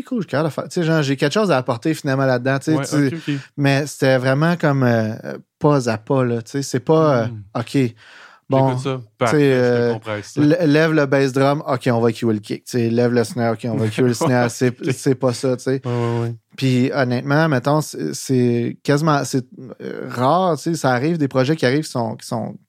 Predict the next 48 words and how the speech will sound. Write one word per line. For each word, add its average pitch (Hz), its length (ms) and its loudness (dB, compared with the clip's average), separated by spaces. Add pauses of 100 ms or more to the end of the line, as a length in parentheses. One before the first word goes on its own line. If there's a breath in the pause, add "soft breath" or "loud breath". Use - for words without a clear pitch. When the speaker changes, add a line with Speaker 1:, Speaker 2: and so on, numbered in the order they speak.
(160)
Speaker 1:
comme 113 220 -8
tellement 135 320 0
de 139 40 -6
pages 120 240 -2
blanches 139 280 0
que 127 100 -2
tu 120 100 -6
fais, 127 120 -4
ok, 120 260 -8
il 123 100 -4
faut 120 160 -6
vraiment 117 220 -4
que 123 100 -6
je 120 120 -6
fasse - 200 -8
ça, 139 140 -4
tu - 60 -12
sais, 131 100 -2
étape 131 260 -2
par 120 140 -2
étape. 151 380 -4
Speaker 2:
Mhm, 117 320 -2
mhm. 113 300 -4 (280)
Speaker 1:
Mais, 131 480 4 (560 loud breath)
sauf - 180 -6
que - 120 -4
souvent, 135 420 2
ces 147 140 -2
projets-là, 120 480 2
ce - 80 -12
que 120 140 0
je - 200 -6 (320)
trouve, 139 920 0 (440 loud breath)
c'est 127 200 -4
que 127 200 0
comme 180 600 -2 (180)
le 135 160 2
mix, 160 240 0
mettons, 135 340 0
pas 131 120 2
une 127 80 0
direction 120 360 -2
si - 160 -10
claire 131 240 0
que 123 100 -4
ça, 165 240 -2 (140)
je, - 300 -10 (120)
ça, - 360 -2